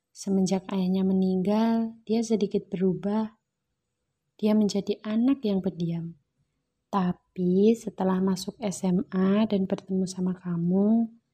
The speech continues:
dia menjadi Dimas yang lebih terbuka.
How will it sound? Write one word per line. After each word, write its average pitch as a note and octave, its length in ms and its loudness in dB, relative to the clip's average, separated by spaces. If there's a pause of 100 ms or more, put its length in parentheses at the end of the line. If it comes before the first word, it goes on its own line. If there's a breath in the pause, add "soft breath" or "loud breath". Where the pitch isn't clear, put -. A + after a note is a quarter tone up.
(400)
dia G#3+ 240 2
menjadi G3+ 400 0
Dimas G3 400 0
yang G3+ 320 -2
lebih C4 720 -2
terbuka. F#3 560 -2